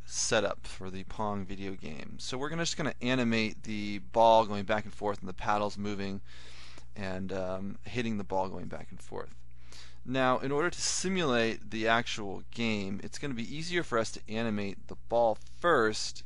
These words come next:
and then the paddles second. And we're gonna go ahead and do this in sections or layers, okay? So we're gonna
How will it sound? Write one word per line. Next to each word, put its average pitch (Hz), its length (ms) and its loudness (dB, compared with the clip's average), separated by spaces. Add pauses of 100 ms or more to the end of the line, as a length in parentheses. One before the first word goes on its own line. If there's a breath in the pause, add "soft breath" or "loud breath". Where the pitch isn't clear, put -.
(120)
and 107 100 -2
then 101 120 -2
the 98 60 -4
paddles 117 720 2
second. - 600 -2 (1080)
And 113 140 0
we're 117 100 2
gonna 120 140 0
go 135 140 0
ahead 151 280 4
and 117 320 0 (480 loud breath)
do 135 200 2
this 120 400 4
in 113 320 0
sections 107 580 0
or 95 140 -6
layers, 101 800 -2
okay? 95 340 -6
So - 160 -6
we're 104 100 -4
gonna 104 280 -2